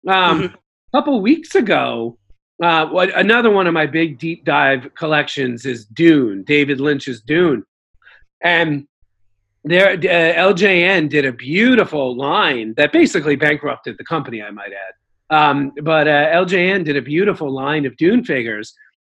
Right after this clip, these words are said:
Speaker 1: and they, had the movie succeeded, there would have been a second and third and fourth series.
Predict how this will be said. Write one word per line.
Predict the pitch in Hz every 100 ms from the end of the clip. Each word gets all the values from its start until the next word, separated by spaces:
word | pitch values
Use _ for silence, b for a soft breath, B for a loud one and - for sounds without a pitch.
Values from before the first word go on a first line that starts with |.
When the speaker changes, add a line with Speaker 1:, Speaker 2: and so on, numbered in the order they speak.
| _
Speaker 1:
and | 170 165
they, | 160 160 165 165
had | 160 170
the | 160
movie | 175 208 202
succeeded, | 165 165 - 208 240 214 139 131
there | 147
would | 147 147
have |
been | 147
a | 139
second | - 170 165 170 151 147
and | 127
third | 131 156 151 143
and | 123 123
fourth | 156 143 135
series. | - - 185 147 113 92 95 -